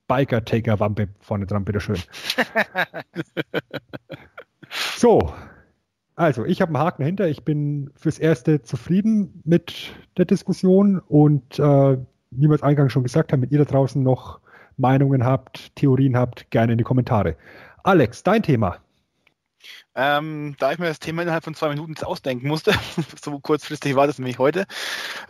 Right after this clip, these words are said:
Speaker 2: ähm, habe ich mir mal kurz überlegt, weil ich letztens auch mal wieder einen alten Pay-Per-View aus den neunziger angeguckt hab,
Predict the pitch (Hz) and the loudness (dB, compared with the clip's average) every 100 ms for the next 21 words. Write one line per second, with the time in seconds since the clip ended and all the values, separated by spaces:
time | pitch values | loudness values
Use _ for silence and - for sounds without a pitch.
0 | _ 135 156 170 170 170 170 170 165 170 | _ 2 4 2 0 -2 -6 -8 -8 -8
1 | 170 165 165 170 170 156 - - 139 160 | -8 -8 -8 -8 -8 -8 -10 -4 -2 -2
2 | 190 - 170 165 156 156 151 - - 175 | -6 -4 -2 0 2 2 2 -4 -6 -6
3 | - - 147 151 135 131 170 - 143 135 | -6 -16 0 2 4 2 0 -2 -2 0
4 | 135 160 - - 139 151 147 139 - 127 | 0 -4 -8 -16 -6 -4 -2 -2 0 0
5 | 139 135 135 131 123 - 135 139 143 135 | -2 -4 -2 -4 -4 -4 -4 -2 -2 0
6 | - 123 160 170 160 117 113 131 - 185 | 0 0 0 0 0 0 -4 -6 -4 -4